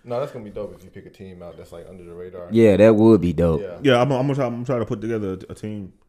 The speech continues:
Speaker 1: Well, what, after we do the draft?
Speaker 3: I don't know. I don't know if I wanna, like,
Speaker 2: I say you do it before.
Speaker 3: What you mean?
Speaker 1: He ain't gonna know who's available.
Speaker 2: I guess that's true. But based off the submissions, though, right? You think you can do it?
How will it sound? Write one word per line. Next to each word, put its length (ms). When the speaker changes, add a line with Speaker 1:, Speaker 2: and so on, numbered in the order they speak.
Speaker 1:
Well, 240
what, 280
after 300
we 260
do 160
the 80
draft? 540
Speaker 3:
I 60
don't 100
know. 220
I 60
don't 120
know 120
if 120
I 60
wanna, 360
like, 260
Speaker 2:
I 60
say 140
you 140
do 140
it 60
before. 420
Speaker 3:
What 140
you 60
mean? 140
Speaker 1:
He 100
ain't 120
gonna 160
know 60
who's 140
available. 520
Speaker 2:
I 80
guess 160
that's 160
true. 260
But 120
based 260
off 160
the 80
submissions, 500
though, 120
right? 300
You 100
think 140
you 80
can 80
do 160
it? 80